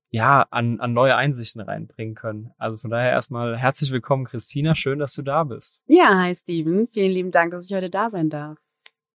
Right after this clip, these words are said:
Speaker 1: Wir haben uns ja letzte Woche darüber unterhalten, dass, äh, wir mit Busch Jäger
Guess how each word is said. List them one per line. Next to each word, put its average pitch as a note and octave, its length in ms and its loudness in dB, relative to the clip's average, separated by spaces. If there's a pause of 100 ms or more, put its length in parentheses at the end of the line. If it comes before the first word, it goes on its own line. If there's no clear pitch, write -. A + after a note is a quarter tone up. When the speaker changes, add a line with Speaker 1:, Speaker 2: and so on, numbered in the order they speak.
(160)
Speaker 1:
Wir B2 160 4
haben F3 260 6
uns F3+ 200 0
ja E3+ 180 2
letzte D#3 380 0
Woche C#3+ 180 0
darüber C3 300 -2
unterhalten, C3 680 2
dass, B2+ 480 -6
äh, A#2 360 -8 (440)
wir B2 240 0
mit A2+ 140 -2
Busch - 340 -8
Jäger D3+ 640 2